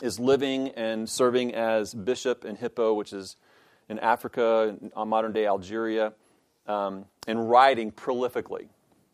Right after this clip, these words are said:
We talked about these bright lights of the Reformation, and you immediately mentioned Luther and Zwingli and Calvin. Well, let me read you a few little excerpts about Augustine's influence on, on these particular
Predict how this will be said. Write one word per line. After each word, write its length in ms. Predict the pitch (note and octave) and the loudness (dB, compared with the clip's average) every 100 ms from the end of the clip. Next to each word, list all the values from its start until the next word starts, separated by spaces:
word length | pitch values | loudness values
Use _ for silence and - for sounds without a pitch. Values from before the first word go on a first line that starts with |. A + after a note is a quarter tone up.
| _ _ _ _ _ _ _ - - _ _ _ _ _ _ | _ _ _ _ _ _ _ -20 -20 _ _ _ _ _ _
We 120 | - | -4
talked 260 | - G#3 A#3 | 8 10 12
about 240 | G3 F3+ | 12 10
these 140 | - C3 | 10 2
bright 360 | A2 E3 E3 | 8 10 10
lights 480 | C#3+ D3+ D#3 D3 - - | 10 8 8 4 -8 0
of 500 | C#3 C3+ C3 A#2+ G#2 | 6 8 8 4 -2
the 140 | C3 | 2
Reformation, 720 | C#3 C#3+ B2+ C3+ D3+ - B2 A#2+ | 4 4 2 0 -2 -4 -6 -2
and 140 | B2 | -2
you 80 | C3+ | 0
immediately 400 | C3+ D#3+ D#3+ C#3 | 2 4 4 0
mentioned 380 | C3+ B2+ B2 A2+ | -2 -4 -6 -2
Luther 600 | B2+ D#3+ E3+ F#3 F#3+ F3 _ | 0 0 2 0 -2 -6 _
and 160 | B2+ B2+ | -8 -6
Zwingli 520 | G#2+ C#3 C#3 C#3 C#3 | -4 -4 -4 -4 -6
and 120 | B2+ | -8
Calvin. 480 | - A#2+ A2+ F#2+ - _ _ _ _ _ | 0 2 2 -2 -12 _ _ _ _ _
Well, 100 | B2 | -2
let 80 | D3 | 2
me 60 | |
read 200 | D#3+ F3 | 6 6
you 80 | D3+ | 6
a 60 | D3 | 2
few 180 | - D3+ | 2 4
little 180 | D3 | 4
excerpts 480 | C#3 D3 - A#2+ A#2+ | 4 2 0 -2 0
about 440 | G#2+ B2+ B2 A#2+ - _ _ _ _ _ _ - - | 2 6 6 4 -2 _ _ _ _ _ _ -10 0
Augustine's 560 | A#2 C#3 D#3 - B2 | 6 8 6 2 0
influence 540 | B2 C#3 C3 A#2+ A#2 B2 | 0 -2 -2 -2 -2 -2
on, 420 | A#2 A2+ A2 A2+ _ _ _ | 0 0 -2 -8 _ _ _
on 420 | A2 A2 G#2+ A2 | -4 -2 -4 -8
these 260 | G#2 C3+ C3 | -2 -2 -2
particular 680 | - - B2 A#2 A2 G#2 | -6 -10 -6 2 4 2